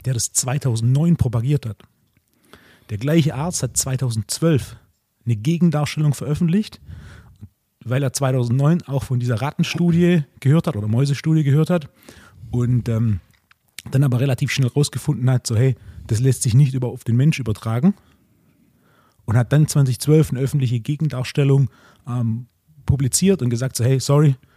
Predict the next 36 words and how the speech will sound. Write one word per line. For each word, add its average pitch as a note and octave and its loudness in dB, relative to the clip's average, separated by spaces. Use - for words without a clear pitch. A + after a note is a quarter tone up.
damals, C3+ -2
ich A2+ -2
wusste D#3 0
es B2+ -2
nicht, D3+ 2
ich A#2 -8
bin C3 -2
kein B2+ -2
Immunologe, C#3 0
ich G#2+ -6
ka-, C3+ -4
bin A#2+ -2
kein B2 0
Biochemiker, D#3 4
alles, C3 0
was B2+ 0
ich G2+ -8
gelesen C3+ 4
habe, A#2+ 0
war A#2 0
diese A#2+ 0
Studie, D#3+ 2
aber A2+ -6
lässt B2+ -2
sich A#2+ -2
nicht B2+ 2
so B2+ 0
einfach B2+ 0
übertragen, C3+ 2
also B2 2
Magnesiumstearat B2 -2
ist - -4
safe. A2 -4
Ja, G#2 -4
ist A#2 -4
ein G#2 -6